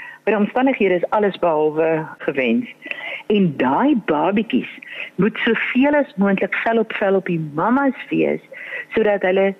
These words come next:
dat hulle daai kontak kan kry, want as 'n baba op jou, op jou,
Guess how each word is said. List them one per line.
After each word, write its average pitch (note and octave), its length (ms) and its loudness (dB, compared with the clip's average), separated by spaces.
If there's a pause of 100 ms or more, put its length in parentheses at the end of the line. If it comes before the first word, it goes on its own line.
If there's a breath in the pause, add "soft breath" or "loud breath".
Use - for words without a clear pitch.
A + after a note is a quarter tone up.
(220 loud breath)
dat F3+ 160 0
hulle F#3+ 220 2
daai F3 240 0 (200)
kontak E4+ 480 2
kan A3+ 200 2
kry, F3 180 0
want E3 120 -2
as F3 80 0
'n F3+ 60 2
baba F3 200 2
op G#3 120 0
jou, G3+ 340 2
op - 140 -2
jou, F#3 320 0